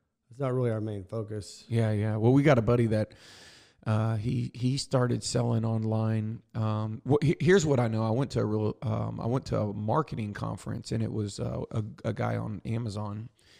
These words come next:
Speaker 2: and what they said was, you know, anytime that you can man-, right now, to dominate Amazon, you have to be able to manufacture your own product, literally. So what happens is, you know, let's say we wanna go sell a juicer or bulletproof coffee. A lot of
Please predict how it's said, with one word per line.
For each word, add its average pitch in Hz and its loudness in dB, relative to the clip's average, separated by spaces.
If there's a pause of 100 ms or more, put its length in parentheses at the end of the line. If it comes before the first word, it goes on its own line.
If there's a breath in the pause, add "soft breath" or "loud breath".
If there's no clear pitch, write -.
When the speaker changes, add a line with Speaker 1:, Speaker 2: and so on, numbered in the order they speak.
(240 soft breath)
Speaker 2:
and 110 2
what 127 4
they 110 4
said 123 2
was, 104 0
you 113 -2
know, 110 0
anytime 160 0
that 127 -2
you 120 2
can 110 -2
man-, 113 0
right 120 4
now, 117 2 (460 soft breath)
to 123 2
dominate 123 2
Amazon, 107 0
you 107 2
have 110 0
to - -10
be 113 0
able 104 0
to 104 -2
manufacture 113 -2
your 107 -2
own 104 -4
product, 110 -4
literally. 123 2
So - -4
what 131 0
happens 151 -4
is, 117 -4 (340 soft breath)
you 120 -4
know, 117 0
let's 160 0
say 147 0
we 139 4
wanna 123 0
go 110 0
sell 107 0
a 110 -2
juicer 104 -4
or 101 -4
bulletproof 110 -2
coffee. 110 -4
A 113 0
lot 156 0
of 135 -2